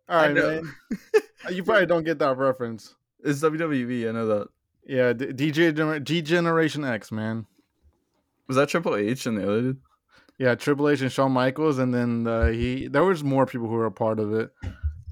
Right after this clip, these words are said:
Speaker 1: and
Speaker 2: See,
Speaker 1: they
Speaker 2: I
Speaker 1: would always go out and say that.
Speaker 2: I recognize the reference, bro.
Speaker 1: Yeah, that's gonna be a, that's,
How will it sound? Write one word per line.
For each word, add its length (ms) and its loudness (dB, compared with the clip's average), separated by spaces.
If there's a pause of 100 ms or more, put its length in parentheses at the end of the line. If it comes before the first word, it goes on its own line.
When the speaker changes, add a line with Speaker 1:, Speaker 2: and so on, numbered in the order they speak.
(220)
Speaker 1:
and 100 -6
Speaker 2:
See, 100 4
Speaker 1:
they 60 6
Speaker 2:
I 60 4
Speaker 1:
would 80 4
always 280 0
go 200 0
out 120 2
and 100 -6
say 140 -6
that. 240 -4 (120)
Speaker 2:
I 60 2
recognize 560 0
the 100 -6
reference, 440 -6
bro. 140 -6 (1080)
Speaker 1:
Yeah, 340 2
that's 220 2
gonna 140 -2
be 120 0
a, 120 2
that's, 240 0